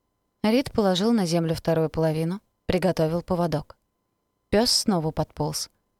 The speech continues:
и Рид накинул на него ошейник. Пес отскочил с дико вытаращенными глазами, попытался вырваться. "Без глупостей. Ты арестован. И не кусаться". Услышав его голос, пес замер, потом задрожал.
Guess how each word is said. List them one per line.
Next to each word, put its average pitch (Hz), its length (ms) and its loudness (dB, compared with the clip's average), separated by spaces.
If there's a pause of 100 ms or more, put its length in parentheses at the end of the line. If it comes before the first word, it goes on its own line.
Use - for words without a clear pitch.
(120)
и 175 120 2
Рид 175 200 0
накинул 165 440 0
на 165 120 0
него 160 180 2
ошейник. 165 540 0 (400)
Пес 185 260 2
отскочил 175 540 0
с 156 80 -6
дико 175 280 -2
вытаращенными 165 600 0
глазами, 160 560 0 (300)
попытался 165 580 2
вырваться. 156 500 -4 (1040)
"Без 185 320 0
глупостей. 170 680 0 (440)
Ты 180 100 4
арестован. 165 640 0 (440)
И 185 100 2
не 190 120 2
кусаться". - 560 0 (1000)
Услышав 240 460 2
его 180 260 0
голос, 175 420 0 (280)
пес 156 220 0
замер, 160 440 -2 (240)
потом 165 320 0
задрожал. 160 560 0